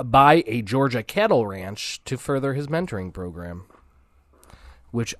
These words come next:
I think may be coded language for touching little boys and girls' buttholes.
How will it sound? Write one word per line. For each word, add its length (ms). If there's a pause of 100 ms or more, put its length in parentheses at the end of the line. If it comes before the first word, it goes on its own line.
(120)
I 240
think 320
may 140
be 140
coded 340
language 320
for 480 (160)
touching 460
little 360
boys 380
and 100
girls' 300
buttholes. 520